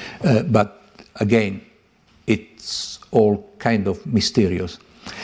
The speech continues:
The formula coincides to order G square with the proposal of Chen et al. when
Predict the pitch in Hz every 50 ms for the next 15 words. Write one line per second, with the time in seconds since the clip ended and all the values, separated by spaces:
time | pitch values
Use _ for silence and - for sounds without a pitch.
0 | - - - 139 143 - - - - 214 226 208 180 139 120 113 110 110 - -
1 | 139 131 - - - 165 143 139 127 - - - 127 127 - 160 151 143 123 127
2 | 120 104 123 117 - - - 160 135 113 104 104 107 110 104 113 113 - 120 107
3 | - 127 123 104 117 - 98 - - - 120 113 104 98 - - 151 135 110 117
4 | 143 175 185 - - - - - - - - - - _ - - 131 147 156 160
5 | 165 165 151